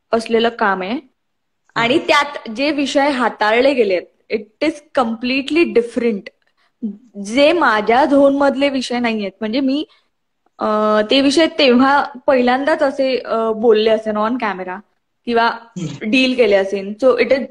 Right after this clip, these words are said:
Speaker 1: completely different. Yet, अ, वेगळा experience म्हणेन, कारण तिथे मी माऊच, म्हणजे त्यांनी मला माऊ असं जे character दिलंय, so मी तिथे
Speaker 2: हा.
Speaker 1: माऊ बनले complete.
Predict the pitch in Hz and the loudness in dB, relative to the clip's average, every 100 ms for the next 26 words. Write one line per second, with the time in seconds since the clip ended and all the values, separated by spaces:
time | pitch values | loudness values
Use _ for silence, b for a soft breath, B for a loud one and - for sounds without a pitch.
0 | - 254 226 294 370 226 180 247 269 247 | -4 -2 0 2 2 2 2 0 2 -2
1 | 214 233 349 - - _ _ _ _ _ | 0 0 0 -6 -14 _ _ _ _ _
2 | _ _ 196 214 214 208 220 220 - _ | _ _ 2 4 4 4 2 -2 -8 _
3 | _ 254 277 277 285 370 330 320 330 320 | _ -2 2 4 2 0 0 0 2 0
4 | 294 302 311 302 359 - 294 330 339 349 | 0 0 0 0 -2 -4 -4 -2 0 -2
5 | 392 415 _ _ _ _ _ - 269 262 | -2 -6 _ _ _ _ _ -2 2 4
6 | 311 359 - _ _ - 233 262 294 285 | 2 0 -8 _ _ -8 -4 -2 -2 -2
7 | 285 381 349 359 302 277 320 - _ _ | 0 0 0 2 2 2 0 -6 _ _
8 | 254 262 262 285 220 226 269 233 208 180 | -4 -2 -4 -2 -2 -4 -6 -6 -4 -6
9 | - _ _ _ _ _ _ 330 320 311 | -8 _ _ _ _ _ _ -6 -2 0
10 | 320 339 277 277 285 269 220 208 214 208 | 0 2 2 2 2 0 2 0 0 -4
11 | 202 | -8